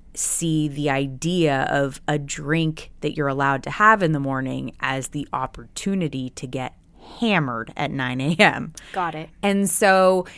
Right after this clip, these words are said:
Speaker 1: it's a, it's a twist, it's a specific twist on my thinking, or the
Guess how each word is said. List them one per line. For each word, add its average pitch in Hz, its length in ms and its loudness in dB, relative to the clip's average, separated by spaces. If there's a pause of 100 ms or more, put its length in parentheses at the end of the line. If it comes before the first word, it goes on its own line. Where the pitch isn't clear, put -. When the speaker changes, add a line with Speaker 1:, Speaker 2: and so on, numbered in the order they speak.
(640)
Speaker 1:
it's 196 360 2
a, 180 180 2 (140)
it's 185 180 2
a 180 80 2 (160)
twist, - 720 2
it's 185 160 -4
a 180 60 0
specific - 800 0
twist - 580 -2 (120)
on 151 560 0 (640)
my 156 360 4
thinking, 147 600 -4
or 147 120 -6
the 147 160 -6